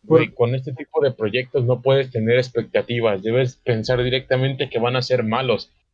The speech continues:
Speaker 1: Así, si no son malos, vas a decir, "Puta, qué bueno".
Speaker 2: Bueno, nos acabas de dar un consejo de la vida. <laughs> Pero es que realmente, al ser el tipo de serie que es, bueno, es que hay muchos efectos especiales y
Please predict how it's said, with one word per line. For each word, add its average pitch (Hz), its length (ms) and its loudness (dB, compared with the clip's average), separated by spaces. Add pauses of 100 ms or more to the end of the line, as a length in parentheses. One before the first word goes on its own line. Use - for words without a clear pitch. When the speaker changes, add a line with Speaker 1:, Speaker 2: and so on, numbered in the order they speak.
(100)
Speaker 1:
Así, 139 460 -2 (160)
si - 180 -4
no 127 160 2
son 160 220 0
malos, 156 340 2
vas 131 140 0
a 127 60 -2
decir, 123 360 -4
"Puta, 131 260 -8
qué - 140 -8
bueno". 110 380 -8 (240)
Speaker 2:
Bueno, 143 240 -6
nos 143 120 -6
acabas 151 300 -2
de 156 60 0
dar 151 100 4
un 147 60 0
consejo 151 420 2
de 147 120 2
la 131 100 -2
vida. 123 440 -6 (440)
<laughs> 277 680 -2 (160)
Pero 170 140 4
es 180 80 0
que 220 260 2
realmente, 202 920 0 (380)
al 160 180 0
ser 196 120 4
el 208 100 -2
tipo 233 220 2
de 202 120 6
serie 202 300 0
que 175 240 2
es, - 280 -8 (440)
bueno, 160 200 -8
es 151 160 -10
que 175 100 -4
hay 165 80 0
muchos 170 300 -4
efectos 151 360 -4
especiales 147 840 -6
y 113 400 -14